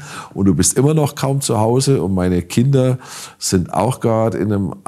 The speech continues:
pubertären oder spätpubertären Alter, weil sie sagen, „Papa, jetzt brauchen wir dich. In fünf Jahren, ähm, brauchen wir dich vielleicht gar nicht mehr.“ Ähm, und deswegen hab ich mich entschieden,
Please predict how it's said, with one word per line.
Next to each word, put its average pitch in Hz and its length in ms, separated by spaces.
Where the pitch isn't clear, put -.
pubertären 107 640
oder 98 140
spätpubertären 107 920
Alter, 98 380
weil 92 100
sie 85 80
sagen, 80 220
„Papa, 73 260
jetzt 71 380
brauchen 60 360
wir 62 120
dich. - 360
In 95 120
fünf 101 340
Jahren, 123 480
ähm, 92 480
brauchen 117 320
wir 92 80
dich - 160
vielleicht - 340
gar 57 200
nicht - 240
mehr.“ 73 320
Ähm, 85 380
und 85 220
deswegen 87 720
hab 82 160
ich 90 120
mich 85 180
entschieden, 104 600